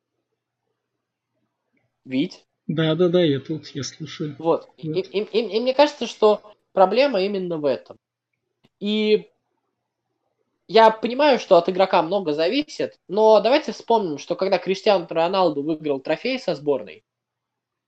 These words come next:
Speaker 1: там вообще-то победный гол забил кто?
Speaker 2: Эдер. Или нет?
Speaker 1: Антонио Эдер,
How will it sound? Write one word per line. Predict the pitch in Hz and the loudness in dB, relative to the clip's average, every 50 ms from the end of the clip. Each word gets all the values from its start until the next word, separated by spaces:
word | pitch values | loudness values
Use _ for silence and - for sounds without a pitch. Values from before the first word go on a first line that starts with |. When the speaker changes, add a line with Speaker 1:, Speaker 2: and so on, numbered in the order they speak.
| _ _ _ _ _ _ _ _ _ _ _ | _ _ _ _ _ _ _ _ _ _ _
Speaker 1:
там | - 226 233 | 2 2 2
вообще-то | 233 220 - 262 220 214 | 0 -2 -6 -6 -4 -4
победный | - - - 214 208 196 226 208 180 196 190 | -4 0 2 2 2 4 2 2 2 0 -2
гол | 185 214 262 294 294 220 | 2 4 6 6 6 6
забил | 185 170 160 170 160 151 | 4 0 0 0 -2 -4
кто? | - - - - 240 277 277 - - _ _ _ _ _ _ _ _ _ _ _ _ _ _ _ _ - | -4 -6 -4 -2 -2 -2 -2 -4 -12 _ _ _ _ _ _ _ _ _ _ _ _ _ _ _ _ -8
Speaker 2:
Эдер. | 170 156 143 135 147 147 - - - - _ _ _ _ _ _ - - - - - - - _ _ _ _ _ _ | -6 -6 -4 -4 -4 -4 -4 -6 -8 -16 _ _ _ _ _ _ -14 -10 -10 -10 -10 -12 -14 _ _ _ _ _ _
Или | 160 147 143 147 | -10 -8 -6 -2
нет? | 143 | 0
Speaker 1:
Антонио | 180 - - - 233 220 226 226 208 202 | 0 0 2 2 0 2 2 0 0 0
Эдер, | 202 170 123 101 92 87 - | 0 0 -2 -4 -6 -12 -16